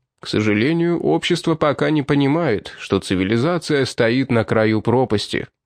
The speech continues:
Настоящий мужчина должен с оружием в руках защищать жену,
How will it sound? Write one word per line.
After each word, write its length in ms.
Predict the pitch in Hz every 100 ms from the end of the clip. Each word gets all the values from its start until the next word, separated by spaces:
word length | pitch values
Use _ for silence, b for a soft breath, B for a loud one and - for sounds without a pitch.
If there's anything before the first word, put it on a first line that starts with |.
| _ _ -
Настоящий 680 | 92 104 - 113 120 117 120
мужчина 640 | 107 107 - 135 131 - - -
должен 440 | 95 120 120 120
с 120 | -
оружием 560 | 117 127 143 127 135 120
в 40 |
руках 380 | 131 127 151 123
защищать 640 | 104 104 - 107 120 110
жену, 420 | 104 104 107 127